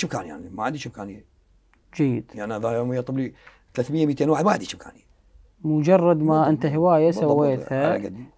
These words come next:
Speaker 2: من خلال مواقع التواصل الاجتماعي انتشرت.
Speaker 1: الحمد لله، شكر، وغطينا محافظات، اكثر محافظات.
Speaker 2: رسالتك للمواطنين، للجهات المعنيه بالثقافه العراقيه؟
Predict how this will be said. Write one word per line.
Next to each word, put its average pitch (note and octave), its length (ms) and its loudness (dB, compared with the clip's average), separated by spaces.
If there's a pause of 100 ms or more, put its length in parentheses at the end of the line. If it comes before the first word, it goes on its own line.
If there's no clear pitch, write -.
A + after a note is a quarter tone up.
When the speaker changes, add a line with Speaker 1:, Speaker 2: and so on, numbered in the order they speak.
Speaker 2:
من D3+ 100 2
خلال D#3 240 0
مواقع D3 300 0
التواصل C#3 380 -2
الاجتماعي C3 760 -2
انتشرت. C3 580 -6
Speaker 1:
الحمد - 200 -10
لله، A2 140 2
شكر، C3 280 -8
وغطينا B2 540 2
محافظات، A2+ 480 2
اكثر G#2+ 200 -4
محافظات. C#3 260 0
Speaker 2:
رسالتك G#3 560 4
للمواطنين، B2 1000 -2
للجهات A#2 1600 -2
المعنيه A#2+ 480 -2
بالثقافه A#2 500 -6
العراقيه؟ A2+ 560 -8